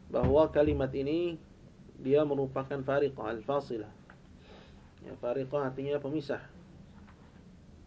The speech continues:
Pemisah antara kekufuran dan, dan keislaman. Ini adalah maudhu' at-tamyiz.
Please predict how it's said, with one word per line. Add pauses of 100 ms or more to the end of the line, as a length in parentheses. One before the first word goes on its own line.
(1040)
Pemisah
antara
kekufuran
dan, (560)
dan
keislaman. (2000)
Ini
adalah
maudhu'
at-tamyiz.